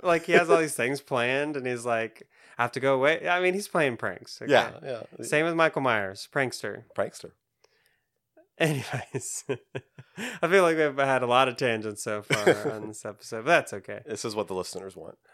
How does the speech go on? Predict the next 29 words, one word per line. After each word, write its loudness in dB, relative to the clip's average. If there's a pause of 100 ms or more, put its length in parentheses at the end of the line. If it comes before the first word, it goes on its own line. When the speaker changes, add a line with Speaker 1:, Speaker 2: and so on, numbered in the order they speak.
(140)
Speaker 1:
Uh, -4
so 2
in 2
issue 0
two, -2
one 2
of 0
my 2
favorite -4
parts -4
is, -6
um, -4 (400)
they're -6
going 0
undercover. 0 (500)
We -6
get 0
this -8
cut 0
to -10
Pop's 0
diner, 0
and -2
everyone's -4
grooving 0
and -2
dancing, -2
having -2
fun. 0